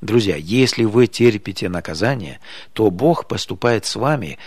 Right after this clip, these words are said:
как с сынами. Потому что есть ли какой сын,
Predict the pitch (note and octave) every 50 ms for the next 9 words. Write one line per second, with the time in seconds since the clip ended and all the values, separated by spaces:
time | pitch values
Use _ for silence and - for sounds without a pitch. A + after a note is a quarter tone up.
0 | - - - - - A#2 A#2 A2+ - - - - - - - - A2+ A2+ A2 A2
1 | A2 A2 G#2 F#2 E2 C2+ - - - - - - - - - - - - - -
2 | - - - - - - - - - E3+ F#3+ G3 F3 - - - D3 D3+ - A2+
3 | A2 A#2 C#3+ E3 G3 A3 G#3 - - - B2 B2 B2+ A#2 G2+ - - - - -
4 | - A2+ - - F3 E3 C3+ A#2 - - - F3+ G#3 F#3+ F3+ E3+ C#3+